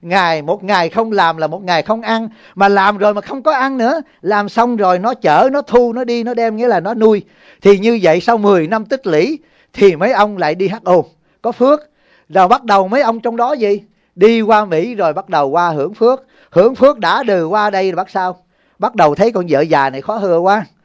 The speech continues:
Bắt đầu, phải không? Cái chuyện nào mà nó đau, nó khổ thì mình tâm sự với con vợ già. Còn cái chuyện nào mà đi vũ trường, đi ăn chơi thì mình về Việt Nam mình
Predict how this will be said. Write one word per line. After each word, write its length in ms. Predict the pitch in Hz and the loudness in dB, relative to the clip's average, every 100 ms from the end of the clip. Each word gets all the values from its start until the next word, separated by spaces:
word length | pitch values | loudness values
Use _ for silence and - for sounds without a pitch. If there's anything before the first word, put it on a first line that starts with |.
| _ _ - | _ _ -10
Bắt 160 | 226 | -4
đầu, 300 | 180 147 131 - _ _ | 2 2 2 -4 _ _
phải 120 | 147 | -2
không? 200 | 214 185 143 _ _ _ _ - | 0 0 -4 _ _ _ _ -2
Cái 140 | 262 | -2
chuyện 360 | 226 180 208 233 | 4 4 4 2
nào 320 | 196 175 156 | 0 0 -4
mà 380 | 160 147 127 - _ _ _ _ _ _ - | -4 -4 -6 -12 _ _ _ _ _ _ -8
nó 140 | 247 | -4
đau, 300 | 233 226 214 | 2 2 2
nó 120 | 247 | -2
khổ 300 | - 151 175 | -4 -2 0
thì 140 | 240 180 | -2 -4
mình 200 | 156 139 | -6 -2
tâm 240 | 220 214 | 0 0
sự 320 | - 156 165 208 | 0 2 2 0
với 100 | 233 | -2
con 160 | 208 180 | -4 0
vợ 120 | 156 | 0
già. 320 | 170 160 123 - _ _ _ - | 2 0 0 -6 _ _ _ 0
Còn 120 | 160 | 0
cái 100 | 240 | 2
chuyện 300 | 190 185 214 | 4 2 2
nào 280 | 202 165 156 | 0 0 -2
mà 460 | 151 143 139 127 123 _ - | -2 -2 -4 -6 -14 _ -8
đi 340 | 220 214 170 | -4 -4 -2
vũ 160 | 175 247 | -2 0
trường, 300 | 214 170 151 | 2 2 4
đi 100 | 220 | 2
ăn 180 | 202 | 0
chơi 240 | 214 208 208 | 2 2 2
thì 100 | 185 | 0
mình 140 | 156 151 | -2 0
về 140 | 151 | 0
Việt 240 | 135 170 | -2 -6
Nam 320 | 208 202 190 170 | -2 -2 -2 -4
mình 280 | 143 127 | -6 -8